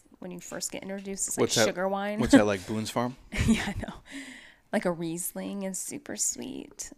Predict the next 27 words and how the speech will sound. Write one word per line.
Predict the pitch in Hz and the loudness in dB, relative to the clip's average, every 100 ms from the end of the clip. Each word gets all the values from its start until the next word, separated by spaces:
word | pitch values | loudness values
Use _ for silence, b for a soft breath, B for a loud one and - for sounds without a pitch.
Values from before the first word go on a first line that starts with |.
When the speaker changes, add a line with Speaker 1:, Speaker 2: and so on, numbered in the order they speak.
| - | -6
Speaker 1:
And | 196 | -4
that's, | 170 165 - | -2 -4 -6
I | - 190 | -8 -8
think, | - 175 175 - _ _ | -6 -6 -8 -14 _ _
for | - | -10
the | 180 | -6
most | 175 156 170 - | -4 -4 -4 -4
part, | 175 160 | -2 -2
people | - 180 170 | -4 -10 -10
kind | 175 - | -10 -8
of | 170 | 0
Speaker 2:
What, | 120 135 | 6 6
Speaker 1:
start | - | 6
with | 185 | -2
that. | 185 170 - - | -6 -8 -8 -4
Speaker 2:
I'm | 117 | 0
gonna, | 110 107 | 2 2
I'm | 110 101 | -2 -4
gonna | 95 | -4
embarrass | 92 - 98 95 - | -8 -4 -4 -2 -4
your | 95 | -8
parents | 95 98 98 104 | -8 -8 -8 -10
here. | - 98 B B B B | -12 -14 B B B B
What | 101 123 151 - | 2 2 2 -2
is | 123 120 | -2 -2
the, | 123 107 101 | -4 -2 0
um, | 95 92 104 | -2 -6 -12